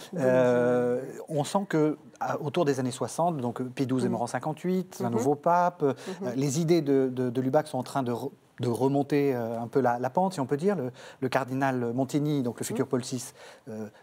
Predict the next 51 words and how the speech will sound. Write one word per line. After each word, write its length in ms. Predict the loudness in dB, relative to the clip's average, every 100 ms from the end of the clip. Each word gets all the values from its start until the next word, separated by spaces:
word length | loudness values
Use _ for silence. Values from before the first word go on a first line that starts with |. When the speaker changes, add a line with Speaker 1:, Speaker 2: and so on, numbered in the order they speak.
| -6
Speaker 2:
li-, 240 | -4 -2
fait 180 | 2 4
Speaker 1:
Lit, 80 | 4
Speaker 2:
lire 240 | 4 4
Speaker 1:
fait 200 | 2 2
Speaker 2:
du, 80 | 2
Speaker 1:
lire. 200 | 2 0
Speaker 2:
du, 140 | -2
de 100 | 0
Speaker 1:
Mhm. 80 | 0
Speaker 2:
Lubac. 360 | 2 2 2 0
Speaker 1:
Mhm. 60 | -2 -4 -8 -14 -10 0
Speaker 2:
Euh, 320 | 2 2 -2 -8 _ -4
quel 120 | 0
va 60 | 2
être 120 | 0
son 80 | -2
rôle 420 | 2 4 4 2 -2
au, 100 | 0 0
au 100 | 2
concile ? 500 | 0 -2 -4 -8 -12 -6
Que, 80 | -4
que, 160 | -2
Speaker 1:
Mhm. 100 | -2
Speaker 2:
que, 80 | 0 -4 -2
enfin, 140 | -2 -2
et 160 | -2
qu'est-ce, 240 | 0 -2 -2 -6
qu'est-ce 180 | -4
qu'on 80 | 0
va 120 | 0
retenir 580 | 2 0 0 -2 0 -2
finalement 580 | -4 -4 -2 -4 -4 -8 -4
de 160 | 0
la 100 | 0
Speaker 1:
Mhm. 60 | 0
Speaker 2:
pensée 260 | -2 -4
de 140 | -4 -2
Lubac 300 | -2 -4 -2
Speaker 1:
Mhm. 40 |
Speaker 2:
dans 120 | -2
le 40 | -2
concile 300 | -6 -8 -10
Vatican 320 | -10 -12 -12
deux ? 80 | -14 -18 _ _ _ _ _ _ _ _ 0
Speaker 1:
Alors, 220 | 2 0 -4 _ _ -12 -8
dans 200 | 0 0
le 40 | 0
concile 320 | -6 -4 -2
Vatican 440 | -2 -6 -8 -6
deux, 520 | -2 0 0 -2 -4